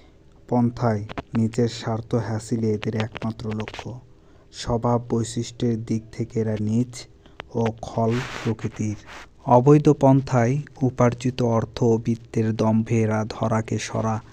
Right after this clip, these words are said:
জ্ঞান করেন। অন্যকে শোষণ ও লুণ্ঠন করে সম্পদ বৃদ্ধিতে এদের আনন্দ। অন্যকে অত্যাচার করে এরা পায় বিকৃত পরিতৃপ্তি।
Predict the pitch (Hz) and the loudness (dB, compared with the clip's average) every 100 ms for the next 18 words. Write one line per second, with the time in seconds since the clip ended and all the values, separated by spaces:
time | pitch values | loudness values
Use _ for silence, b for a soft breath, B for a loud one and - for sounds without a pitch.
0 | B B B 123 120 110 110 110 110 101 | B B B 0 4 4 4 0 -2 -2
1 | 110 - - - 120 117 117 120 117 113 | -6 -14 -18 -4 2 4 4 2 0 -2
2 | - 117 - 117 113 110 113 113 113 120 | -4 -4 0 2 4 2 2 0 0 0
3 | 113 - 113 113 - 113 110 - 117 113 | 0 0 0 0 -2 -2 -2 0 0 -2
4 | - 113 113 120 113 113 110 B B B | -4 -4 -2 -6 -2 -4 -4 B B B
5 | B 127 123 131 113 117 110 107 110 107 | B -2 2 4 4 4 2 0 -4 -8
6 | - - - 120 117 117 120 120 113 113 | -14 -18 -2 2 4 4 2 2 2 2
7 | 117 110 113 113 113 117 110 107 107 110 | -2 -2 0 0 -2 -2 0 0 0 -2
8 | 135 B B B B - 113 110 113 113 | -4 B B B B 2 4 4 2 -2
9 | - 117 120 110 - 110 110 120 113 - | 0 -2 0 -2 0 -2 -2 -2 -4 -4
10 | 107 107 | -6 -4